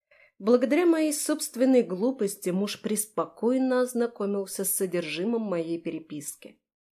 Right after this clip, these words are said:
Приватность совершенно ему не помешала. Я заёрзала на постели, где устроилась с ноутбуком,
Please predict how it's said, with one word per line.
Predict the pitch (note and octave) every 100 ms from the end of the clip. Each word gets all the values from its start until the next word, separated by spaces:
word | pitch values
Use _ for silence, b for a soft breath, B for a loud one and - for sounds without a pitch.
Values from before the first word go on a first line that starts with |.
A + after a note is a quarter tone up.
| _
Приватность | F#3 F3+ F3 G#3+ - D#3+ D3
совершенно | - F#3 F3+ - A3+ G#3+ F3
ему | E3+ E3+
не | D#3+
помешала. | D#3 E3 D#3 - D#3 D3+ D3 - _ _ _ _ _ -
Я | F#3 F3+
заёрзала | E3+ F3 E3+ E3 F3 E3 E3
на | E3
постели, | D#3 D3+ - - F3+ A3
где | G#3 F#3+
устроилась | A3 A3 - G#3+ G#3+ G#3 G#3+
с | G#3
ноутбуком, | G3 F3+ F3+ G3 G3+ F#3+ F3+